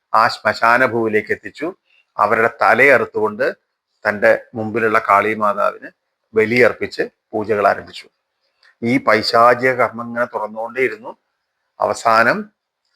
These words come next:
ആയിരം തല തികയ്ക്കാനായിട്ട് ഇനി ഒരു രാജാവിൻ്റെ തലയും കൂടി മതി എന്ന അവസ്ഥയിലെത്തി. അതും കൂടി ചെയ്തു കഴിഞ്ഞാൽ വേതാളത്തിനെ കീഴ്പ്പെടുത്താം. അവസാനത്തെ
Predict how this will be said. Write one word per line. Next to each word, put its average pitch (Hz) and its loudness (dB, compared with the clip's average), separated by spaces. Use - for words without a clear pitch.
ആയിരം 120 2
തല 110 4
തികയ്ക്കാനായിട്ട് 110 0
ഇനി 110 -12
ഒരു 143 -4
രാജാവിൻ്റെ 104 2
തലയും 98 -2
കൂടി 104 -12
മതി 107 -10
എന്ന 104 -16
അവസ്ഥയിലെത്തി. - -8
അതും 127 2
കൂടി 165 6
ചെയ്തു 120 -2
കഴിഞ്ഞാൽ 113 -4
വേതാളത്തിനെ 107 2
കീഴ്പ്പെടുത്താം. - -16
അവസാനത്തെ 156 4